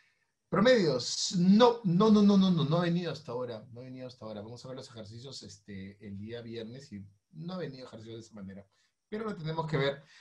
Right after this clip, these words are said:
Ahora, recuerden, recuerden que, este, recuerden que dejamos un, un, cuatro ejercicios de porcentaje porque le dije que lo íbamos a ver después de esta clase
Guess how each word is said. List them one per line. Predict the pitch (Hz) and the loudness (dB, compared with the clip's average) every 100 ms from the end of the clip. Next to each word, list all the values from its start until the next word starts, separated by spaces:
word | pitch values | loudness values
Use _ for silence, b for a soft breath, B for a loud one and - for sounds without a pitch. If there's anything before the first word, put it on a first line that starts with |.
| B | B
Ahora, | 170 175 151 | 0 0 0
recuerden, | 160 156 214 220 170 170 - b b b - | -2 -4 -2 -2 -2 -4 -8 b b b -12
recuerden | 131 156 156 185 196 175 156 156 170 - _ _ _ _ - | -4 -2 -2 -2 -4 -2 -2 -2 -6 -12 _ _ _ _ -8
que, | 165 175 180 | -4 -4 -6
este, | 160 131 - _ 127 123 120 117 117 123 | -8 -10 -14 _ -6 -4 -4 -4 -4 -6
recuerden | 127 123 165 170 170 160 | -8 -2 0 2 0 -2
que | 156 160 175 _ _ _ _ _ _ _ _ _ _ _ _ _ _ _ | -8 -12 -14 _ _ _ _ _ _ _ _ _ _ _ _ _ _ _
dejamos | 135 - 180 185 - | -14 -6 -6 -6 -6
un, | 190 160 - _ _ | -6 -6 -8 _ _
un, | - 170 170 156 - | -6 -4 -2 -4 0
cuatro | 196 190 | 0 0
ejercicios | 156 139 - 185 - 170 | -2 -4 -4 -6 -4 -4
de | 151 | -6
porcentaje | 139 156 165 165 147 123 147 151 B B _ | -4 -4 -4 -4 -4 -4 -8 -10 B B _
porque | 139 151 | -8 -6
le | 139 | -6
dije | 139 165 | -4 -4
que | 156 | -4
lo | 139 | -2
íbamos | 143 151 143 | -2 -2 -2
a | |
ver | 139 147 | -4 -4
después | 127 117 - 190 165 | -6 -8 -10 -6 -4
de | 151 | -4
esta | - - | -6 -8
clase | 117 - | -10 -10